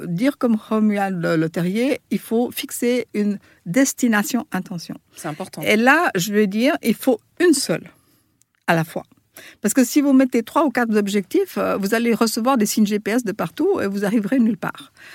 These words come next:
Speaker 1: Donc, faut bien se dire, je, si on veut changer quelque chose dans sa vie, il faut mettre un délai de deux, deux, trois ans, parce que dans trois, trois semaines, on va pas y arriver. Euh, parce qu'on sait pas quels sont les empêchements. Donc, en fait, il va falloir, euh, démonter tous, tous les systèmes. Donc, on va mettre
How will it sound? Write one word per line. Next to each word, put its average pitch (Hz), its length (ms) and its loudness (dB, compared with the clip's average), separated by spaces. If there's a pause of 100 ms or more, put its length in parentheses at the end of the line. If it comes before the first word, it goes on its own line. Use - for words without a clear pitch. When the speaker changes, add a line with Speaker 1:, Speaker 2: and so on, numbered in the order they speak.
(260)
Speaker 1:
Donc, 226 200 2
faut 233 120 -4
bien 294 440 2
se 202 140 -2
dire, 233 320 0 (160)
je, 180 460 -4 (720)
si - 140 2
on 302 40 6
veut 302 120 4
changer 294 320 2
quelque 262 120 -6
chose 247 180 0
dans 226 60 2
sa 214 160 0
vie, 240 160 2
il 254 120 4
faut 220 300 4
mettre 233 280 0
un 208 140 2
délai 214 260 4
de 202 120 2
deux, 190 160 -6 (160)
deux, 208 160 -2
trois 226 260 2
ans, 311 100 4
parce - 140 -6
que 214 80 2
dans 202 180 0
trois, 226 380 0
trois - 180 -4
semaines, 254 300 2
on 202 80 -2
va 175 100 -2
pas 214 140 -2
y 214 80 0
arriver. 196 400 -2 (540)
Euh, 165 140 -4
parce 180 140 -2
qu'on 208 100 2
sait 220 140 2
pas 254 180 2
quels 196 200 2
sont - 140 0
les 190 160 0
empêchements. 196 440 -2
Donc, 151 200 -6
en 180 60 -4
fait, 202 180 -4
il 196 140 -2
va 180 120 -2
falloir, 220 460 -2
euh, - 720 -4
démonter 196 460 -2
tous, 185 260 -2
tous 208 120 -6
les 185 100 -2
systèmes. 254 400 -2
Donc, 180 180 -2
on 175 200 -2
va 156 120 -2
mettre 170 360 -8